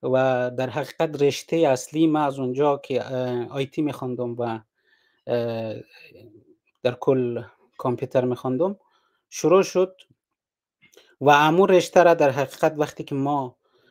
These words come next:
در اصفه-، در، اه، اسپانیا هم رسیدم، امو را ادامه دادم. ولی خب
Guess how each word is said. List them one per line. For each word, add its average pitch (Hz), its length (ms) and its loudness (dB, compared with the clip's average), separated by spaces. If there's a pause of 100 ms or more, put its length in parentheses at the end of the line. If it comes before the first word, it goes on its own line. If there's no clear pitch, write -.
(200)
در 131 100 4
اصفه-، 131 560 -2
در، 127 360 0
اه، 123 320 0 (400)
اسپانیا 143 640 -2
هم 151 340 -2
رسیدم، 127 600 -4
امو 135 160 -4
را 123 80 -2
ادامه 107 300 -6
دادم. - 260 -20 (960)
ولی 180 160 8
خب 170 360 4